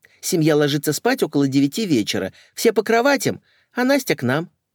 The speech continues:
Она туалеты мыла, зал, часов до трех-четырех носилась с тряпками, потом уходила.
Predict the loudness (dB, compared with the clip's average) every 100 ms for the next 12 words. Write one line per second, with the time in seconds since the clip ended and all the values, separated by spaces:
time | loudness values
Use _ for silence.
0 | _ _ _ _ -4 0 2 0 0 2
1 | 2 2 2 2 2 2 2 0 -2 -2
2 | 0 0 0 -2 -2 0 0 0 2 0
3 | -2 0 0 2 -2 0 0 -2 -4 -4
4 | -4 -4 -6 -10 -10 -16 _ -2 0 2
5 | 0 0 -2 -2 -2